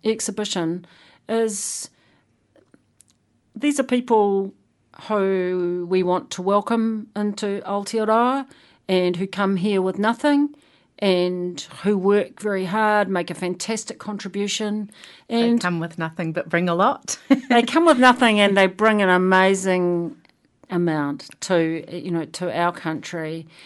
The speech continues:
Speaker 1: and yet so many are in very, very low-paid jobs. And our exhibition is going to reflect, is gonna shine out that the contribution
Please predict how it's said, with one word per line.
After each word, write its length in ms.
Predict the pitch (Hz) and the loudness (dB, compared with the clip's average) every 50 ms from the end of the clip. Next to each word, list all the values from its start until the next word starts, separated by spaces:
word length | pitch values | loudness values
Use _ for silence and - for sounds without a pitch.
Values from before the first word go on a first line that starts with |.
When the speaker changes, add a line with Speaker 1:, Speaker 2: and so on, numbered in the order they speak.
| - - _ | -20 -18 _
Speaker 1:
and 200 | - 185 180 175 | -2 -2 -2 0
yet 220 | 175 175 170 - | 0 -2 -4 -4
so 400 | - - - - - 220 220 220 | -6 -8 -6 -4 -2 0 0 2
many 540 | 220 214 208 190 170 165 156 151 82 - - - | 2 0 0 0 0 -2 -2 -4 -8 -10 -12 -12
are 220 | - 165 165 165 160 | -8 -6 -4 -2 -2
in 140 | 160 165 156 | -2 -2 -4
very, 680 | 156 160 160 180 190 185 175 180 180 175 170 170 170 | -6 -6 -2 0 2 4 4 4 4 4 2 0 -4
very 440 | 160 160 170 170 165 160 160 160 160 | -4 -4 -4 -2 0 0 0 -2 -2
low-paid 580 | 160 156 156 156 151 151 156 160 143 151 147 147 | -4 -4 -4 -6 -6 -8 -8 -8 -8 -8 -10 -10
jobs. 540 | - 147 143 143 143 143 147 - - - - _ - - - _ _ _ | -10 -10 -8 -8 -10 -10 -10 -12 -12 -12 -14 _ -20 -20 -20 _ _ _
And 720 | - - 170 165 165 160 160 160 160 160 160 165 165 160 160 - _ _ _ _ _ _ _ _ - | -8 -4 -2 0 0 0 -2 -2 -2 -4 -4 -4 -6 -8 -12 -16 _ _ _ _ _ _ _ _ -4
our 240 | 220 233 247 262 247 | -2 0 2 2 2
exhibition 1000 | 208 - - - 196 - 202 190 - - 185 180 180 180 185 185 185 180 170 - - _ - | 0 -2 -6 -8 -6 -6 -6 -6 -4 -4 -4 -2 -2 -4 -4 -4 -6 -6 -8 -10 -14 _ -6
is 160 | 202 220 220 | -6 -6 -6
going 320 | - - 320 320 311 294 294 | -2 0 2 4 4 4 4
to 300 | 294 - 320 311 302 294 | 2 0 -2 -2 -2 0
reflect, 600 | 294 302 294 - - 247 240 - - - - - _ - | 0 -2 -2 -2 0 0 0 0 -2 -10 -18 -18 _ -8
is 140 | - 294 294 | -8 -6 -2
gonna 720 | - 294 277 269 247 226 220 220 208 202 196 190 190 190 190 - - - - - _ - | 2 2 4 4 4 4 2 2 2 2 0 0 -2 -4 -6 -10 -16 -20 -20 -20 _ -12
shine 400 | - - - 254 247 240 226 226 | -6 0 2 6 6 6 6 6
out 380 | 214 202 196 190 - - - - _ _ _ _ - | 4 4 4 2 0 -2 -8 -20 _ _ _ _ -4
that 280 | - 214 185 - - - | 0 0 0 0 -2 -4
the 100 | - 202 | -8 -6
contribution 1000 | - - 240 226 - 220 196 214 214 233 247 247 - 170 147 165 220 262 262 | -4 -2 -2 -2 -2 -2 -2 0 2 2 2 2 0 -4 -4 -4 -6 -6 -8